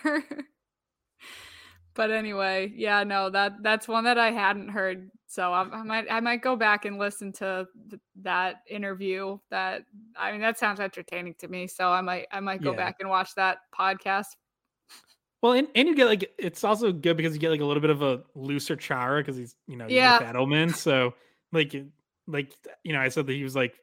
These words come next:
Speaker 2: "Fuck this." Like, he actually drops an F-bomb, which, like, you usually don't hear from Zdeno Chara. I'm sure you
Speaker 1: No.
Speaker 2: hear plenty on the ice. Like, he's no, no stranger to it on the ice. But, like, in interviews, you always get, you know, kinda like the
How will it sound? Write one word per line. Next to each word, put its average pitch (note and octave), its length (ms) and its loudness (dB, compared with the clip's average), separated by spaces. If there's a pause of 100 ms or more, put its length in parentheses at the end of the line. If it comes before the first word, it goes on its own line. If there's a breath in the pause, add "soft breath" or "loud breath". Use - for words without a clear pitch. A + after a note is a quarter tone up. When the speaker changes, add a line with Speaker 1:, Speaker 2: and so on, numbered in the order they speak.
(140)
Speaker 2:
"Fuck D3 260 -2
this." D3+ 220 0
Like, C3+ 100 -10 (140)
he F#3 100 -2
actually F#3+ 180 -2
drops A3 200 -2
an B3 60 0
F-bomb, C3+ 440 -2
which, B2+ 140 -10
like, B2+ 160 -4
you B2+ 80 -16
usually B2 300 -10
don't A2+ 160 -12
hear A2 180 -14
from G#2+ 320 -16
Zdeno A2 380 -12
Chara. G#2 380 -8 (340 soft breath)
I'm A#3+ 100 4
sure B3 120 10
you A#3+ 80 8
Speaker 1:
No. F3+ 60 4
Speaker 2:
hear F#3+ 180 6 (140)
plenty G3+ 320 6
on D#3+ 220 6
the C#3 160 -4
ice. B2+ 460 2
Like, C3 340 -8 (560)
he's F3+ 200 -2
no, E3+ 280 6
no E3 160 4
stranger E3 400 -2
to D3+ 220 -2
it D3 60 -6
on C#3 220 -2
the B2+ 140 -4
ice. A#2+ 280 -6
But, C#3 120 -6
like, B2+ 240 -2 (400)
in E3+ 80 -4
interviews, D#3+ 480 2
you C#3+ 120 0
always C#3 160 0
get, C3+ 180 -4
you C3+ 60 -6
know, B2 180 -4
kinda B2 240 -8
like A#2 160 -14
the G#2+ 100 -20